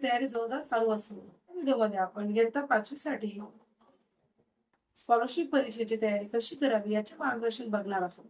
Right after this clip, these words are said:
नवीन जीआर नुसार इयत्ता पाचवी व इयत्ता आठवी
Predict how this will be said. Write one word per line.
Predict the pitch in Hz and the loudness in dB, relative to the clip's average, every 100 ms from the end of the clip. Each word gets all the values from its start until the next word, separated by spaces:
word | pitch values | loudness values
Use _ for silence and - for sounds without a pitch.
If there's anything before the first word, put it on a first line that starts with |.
| - - | -20 -14
नवीन | 240 311 | -2 0
जीआर | 269 254 247 | 4 4 4
नुसार | 302 277 226 214 214 - - - | 0 4 4 4 -2 -12 -20 -8
इयत्ता | 240 247 269 | -6 0 0
पाचवी | 269 233 220 320 269 226 | 4 4 2 0 0 2
व | 214 | 0
इयत्ता | 214 226 226 254 | 4 4 6 4
आठवी | 285 277 233 | 4 0 -2